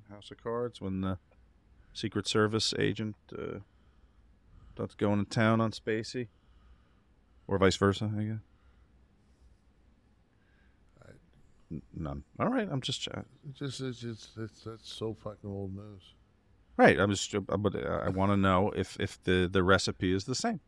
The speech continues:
Speaker 1: The title's very close. I wanna know how much of the contents were the same. All right, so, so success, so where do you rate the Succession finale? Did it deliver for you?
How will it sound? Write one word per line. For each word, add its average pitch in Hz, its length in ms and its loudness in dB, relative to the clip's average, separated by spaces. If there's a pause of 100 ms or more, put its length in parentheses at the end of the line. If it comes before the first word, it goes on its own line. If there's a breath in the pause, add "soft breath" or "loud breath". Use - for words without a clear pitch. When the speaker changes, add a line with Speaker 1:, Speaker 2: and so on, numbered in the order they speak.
(100)
Speaker 1:
The 80 140 -2 (200)
title's 104 340 6
very 98 220 4
close. - 400 0 (840)
I 73 60 -10
wanna 87 240 -4
know 92 100 -2
how 98 120 -4
much 92 180 -6
of 101 60 -6
the 90 60 -10
contents 107 440 -10
were 78 80 -14
the 73 40 -14
same. 82 180 -10
All 123 80 4
right, 110 160 4
so, 143 280 4 (260)
so 147 300 10
success, - 500 2
so 127 340 8 (540)
where 143 260 12
do 180 60 8
you 180 140 10
rate 143 320 10
the 139 100 4
Succession 117 600 6
finale? 90 520 4
Did 110 200 2
it 117 120 6
deliver 107 500 6
for 65 300 -4
you? 58 240 -8